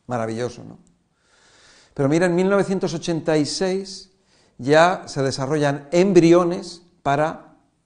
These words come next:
clonar a las ovejas. En mil novecientos noventa y uno, para los animales que dan leche, la, la cabra, la oveja, la vaca, para el consumo de leche,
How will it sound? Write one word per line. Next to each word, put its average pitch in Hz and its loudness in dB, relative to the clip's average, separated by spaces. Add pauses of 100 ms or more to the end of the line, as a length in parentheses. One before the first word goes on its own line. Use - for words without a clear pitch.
(140)
clonar 131 -4
a 123 -8
las 107 -8
ovejas. 104 -12
En 113 -8
mil 135 -4
novecientos 156 -4
noventa 143 -6
y 143 -4
uno, 165 -8 (1000)
para 123 0
los 127 -2
animales 135 -4
que 147 -4
dan 135 0
leche, 151 -4 (260)
la, 110 -8
la 110 -6
cabra, 127 -4 (220)
la 110 -8
oveja, 123 -6 (560)
la 98 -12
vaca, 110 -14 (1500)
para 104 -8
el 104 -12
consumo 131 -8
de 117 -4
leche, 120 -8